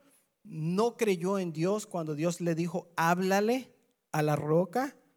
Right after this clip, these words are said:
sino que la golpeó. Y segundo, no glorificó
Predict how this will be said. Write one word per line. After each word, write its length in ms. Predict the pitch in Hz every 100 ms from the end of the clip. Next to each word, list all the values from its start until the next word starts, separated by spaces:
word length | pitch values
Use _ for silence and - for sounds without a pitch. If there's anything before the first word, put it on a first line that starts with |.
| _ _ _ _
sino 280 | - 165 156
que 100 | 165
la 100 | 160
golpeó. 840 | 147 160 151 220 180 160 165 - _ _ _ - _
Y 120 | 185
segundo, 840 | 190 196 226 277 262 269 269 269 - _ _ _ _ _ 170
no 520 | 185 202 240 247 240
glorificó 880 | 170 180 175 160 156 - 185 190